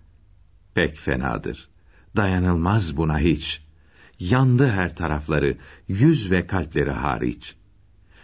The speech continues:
Bu yerlerde imanın nuru olduğu için buraları yakmaya gücü yoktur ateşin." Cibril der ki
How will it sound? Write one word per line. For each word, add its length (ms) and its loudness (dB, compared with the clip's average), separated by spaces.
Bu 180 4
yerlerde 680 2
imanın 840 2
nuru 300 2
olduğu 380 4
için 600 2
buraları 500 0
yakmaya 600 -2
gücü 300 0
yoktur 420 -2
ateşin." 600 -6
Cibril 680 2
der 220 0
ki 400 -2